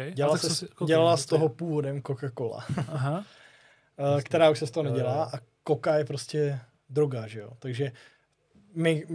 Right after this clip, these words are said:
Speaker 1: tam jako si to koupíš prostě v obchodě, jako v penny
Speaker 2: Mhm.
Speaker 1: marketu, nebo jako
Speaker 2: Jako v prášku,
Speaker 1: kdekoliv.
Speaker 2: nebo?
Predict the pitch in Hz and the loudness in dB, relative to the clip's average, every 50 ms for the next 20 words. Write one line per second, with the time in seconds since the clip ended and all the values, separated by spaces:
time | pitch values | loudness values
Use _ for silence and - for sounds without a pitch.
0 | 160 156 151 - 160 156 156 151 - 156 - - 170 - - 202 226 220 214 233 | -6 -4 0 2 2 4 4 2 2 0 0 0 -4 0 2 2 2 2 0 -2
1 | 208 170 - - 175 - - 160 143 170 151 - - 147 127 117 113 117 131 139 | -4 -4 -4 -8 -8 -8 -8 -8 -6 -6 -8 -6 -4 -4 -4 -4 -6 -6 -6 -8
2 | 127 117 - 131 127 120 - _ - 135 135 131 135 131 143 156 165 - - 139 | -10 -8 -8 -8 -8 -8 -8 _ -2 0 2 4 4 4 2 2 -2 -4 -4 -4
3 | 135 127 123 127 127 123 123 135 131 123 127 - 160 131 127 180 170 165 156 226 | -6 -4 -4 -4 -4 -2 -2 -2 0 2 4 4 4 4 4 2 4 4 4 2
4 | 190 151 147 151 147 151 | 2 2 2 0 0 -2